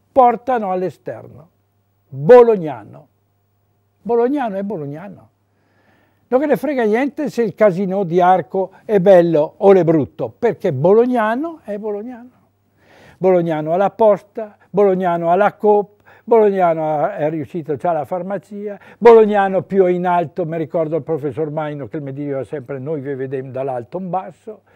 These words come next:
bolognano da certi punti vede anche il lago, ha la fortuna l'estate di aver anche l'ora,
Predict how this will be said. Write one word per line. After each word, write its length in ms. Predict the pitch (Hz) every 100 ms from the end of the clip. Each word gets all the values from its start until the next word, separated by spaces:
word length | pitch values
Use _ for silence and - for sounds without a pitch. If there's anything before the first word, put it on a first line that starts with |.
| _ _ -
bolognano 600 | 175 214 208 208 202 190
da 120 | 185
certi 360 | 143 196 160 185
punti 320 | 196 156 170
vede 340 | 151 185 160
anche 260 | 165 147 170
il 160 | 196 208
lago, 520 | 220 214 208 208 208 _ _ _
ha 100 | -
la 120 | 233
fortuna 500 | 180 226 175 214 202
l'estate 520 | 190 156 - 180 160 175
di 60 |
aver 320 | 156 165 147
anche 280 | 143 143 196
l'ora, 520 | 220 220 214 214 202